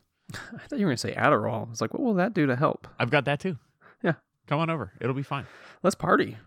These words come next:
Speaker 2: It'll be fine. How are you, my friend?
Speaker 1: Uh, good. Same complaints. You know, we're, we're obviously both pretty lucky too, in that we're both, uh, essential employees, so, um, aren't dealing with the same level of stress that some folks are. But,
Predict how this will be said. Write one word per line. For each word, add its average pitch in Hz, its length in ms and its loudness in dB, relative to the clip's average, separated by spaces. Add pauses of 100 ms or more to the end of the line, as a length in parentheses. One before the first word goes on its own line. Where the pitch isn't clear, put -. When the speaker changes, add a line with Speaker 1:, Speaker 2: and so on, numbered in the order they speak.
(220)
Speaker 2:
It'll 143 160 4
be 135 100 4
fine. 127 200 4
How 143 160 4
are 226 60 6
you, 196 380 2 (220)
my 92 100 -4
friend? 107 240 0
Speaker 1:
Uh, 233 300 6 (100)
good. 294 220 6
Same 220 180 4
complaints. 180 480 2
You 185 60 6
know, 165 80 8
we're, 156 240 6
we're 139 240 6
obviously 131 320 2
both 117 220 2
pretty 123 180 2
lucky 113 260 0
too, 110 280 0
in 120 100 -4
that 101 120 0
we're 107 120 0
both, 104 440 0
uh, 110 300 0 (800)
essential 104 580 0
employees, 104 840 -4 (140)
so, 98 480 -2 (580)
um, 107 380 -6 (520)
aren't 123 240 -4
dealing 113 280 0
with 104 120 -4
the 110 60 -10
same 131 340 -4
level 101 240 -4
of 101 80 -6
stress - 360 -4
that 127 100 -8
some 101 240 -4
folks 98 280 -6
are. 113 220 -2
But, 139 200 -8